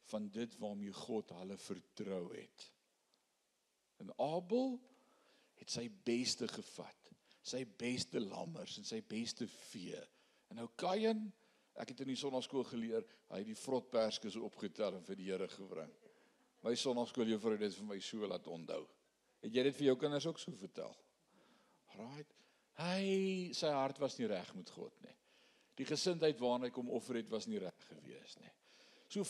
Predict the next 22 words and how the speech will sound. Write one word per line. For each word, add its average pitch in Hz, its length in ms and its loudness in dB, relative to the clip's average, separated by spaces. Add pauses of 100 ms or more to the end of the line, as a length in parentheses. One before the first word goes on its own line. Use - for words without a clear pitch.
van 214 180 -4
die 262 140 2
begin 226 1200 10
van 185 220 2
die 196 100 4 (200)
Bybel 185 760 6
af, 127 160 0
van 185 100 2
die 196 80 0
begin 185 320 2
van 190 160 0
die 196 80 2
mensdom 190 720 4
af 139 220 2
lees 139 420 6
ons, 131 400 0 (400)
daar 135 160 4
was 127 220 4 (100)
offers 120 560 0
gewees. - 600 -12 (880)
So 170 240 6
boonop 247 720 8